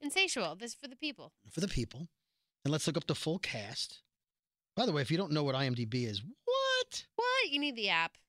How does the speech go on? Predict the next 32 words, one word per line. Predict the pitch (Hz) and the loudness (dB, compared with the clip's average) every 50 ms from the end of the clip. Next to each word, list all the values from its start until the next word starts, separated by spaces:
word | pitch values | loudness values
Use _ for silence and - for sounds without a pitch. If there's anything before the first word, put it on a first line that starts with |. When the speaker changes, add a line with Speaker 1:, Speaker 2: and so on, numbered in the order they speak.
| _ - | _ -4
Speaker 2:
Okay, | 165 - - 147 123 117 | -2 2 2 2 2 4
so, | - - - 175 160 156 151 151 151 - - | 4 4 6 6 4 4 2 2 0 0 0
um, | 151 151 147 143 143 143 143 143 143 139 143 143 139 139 139 139 131 127 - _ _ | 0 2 2 2 2 2 2 2 2 2 2 2 2 2 0 0 -2 -4 -8 _ _
Speaker 1:
I | 285 320 | 4 4
use | 349 381 403 370 | 6 4 4 4
it | 392 381 269 240 - _ _ | 2 0 -2 -4 -14 _ _
usually | 214 214 214 220 240 254 277 262 226 247 226 220 | -16 -16 -14 -12 -8 -6 -6 -6 -4 -6 -6 -6
once | 208 190 175 175 - | -6 -8 -12 -14 -16
a | 190 | -20
day. | - - - - - - _ _ _ _ _ _ _ - 175 | -20 -20 -20 -20 -20 -20 _ _ _ _ _ _ _ 0 4
Speaker 2:
okay, | - 196 160 | 6 6 6
so | - - 170 | 6 4 2
Dallas | 143 113 185 185 196 220 247 247 - - | 4 4 4 4 6 4 4 2 0 0
Roberts | 165 180 180 185 165 143 143 - - | 2 4 4 4 4 2 0 0 -2
plays, | - - - 160 151 151 147 139 127 120 113 120 123 _ _ _ _ | -2 0 0 0 2 2 2 0 -2 -4 -6 -10 -16 _ _ _ _
is | 131 156 | 0 0
that | 170 170 | 2 2
him, | 208 226 202 | 0 0 0
Bob | 151 156 160 165 151 | 0 -2 -4 -4 -4
Ob-, | 151 165 175 175 160 - | -4 -6 -6 -6 -8 -6
Armstrong? | 147 156 170 156 - - 190 190 202 202 196 190 | -4 -2 -2 -2 -4 -6 -8 -6 -4 -4 -4 -6
I | _ _ _ _ _ _ _ _ _ _ _ _ _ _ _ _ _ _ _ _ _ _ _ _ - 127 | _ _ _ _ _ _ _ _ _ _ _ _ _ _ _ _ _ _ _ _ _ _ _ _ -8 -6
don't | |
think | 110 117 107 104 | -4 -4 -4 -6
that's | 98 - - | -8 -10 -10
him. | - 101 98 95 | -12 -12 -16 -14
Hold | 113 110 107 | -14 -10 -8
on. | 262 | -4
Speaker 1:
Oh, | 254 | -4
his | 254 214 196 | -4 -4 -2
name's | 220 240 233 214 - | -4 -4 -4 -6 -10
Dallas. | - 156 156 160 - - 247 | -14 -16 -18 -20 -20 -20 -20